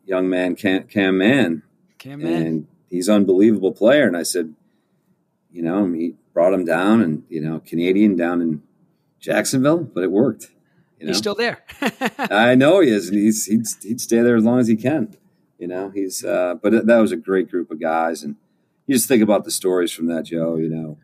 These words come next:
Speaker 2: Oh, I
Speaker 1: with,
Speaker 2: mean
Speaker 1: with Corey Lovrich and, um, you know, that, to go through that and, you know, such an awesome kid and, you know, just the different characters that we had and to look back on that. I'm actually going up to,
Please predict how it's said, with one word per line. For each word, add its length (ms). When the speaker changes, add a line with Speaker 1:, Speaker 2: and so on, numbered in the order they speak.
Speaker 2:
Oh, 180
I 40
Speaker 1:
with, 160
Speaker 2:
mean 180
Speaker 1:
with 160
Corey 260
Lovrich 680
and, 320
um, 540
you 100
know, 160
that, 340
to 100
go 200
through 220
that 420
and, 260
you 120
know, 280
such 340
an 80
awesome 380
kid 420
and, 220
you 140
know, 160
just 260
the 80
different 380
characters 520
that 100
we 140
had 380
and 220
to 100
look 280
back 300
on 160
that. 340
I'm 180
actually 280
going 240
up 120
to, 360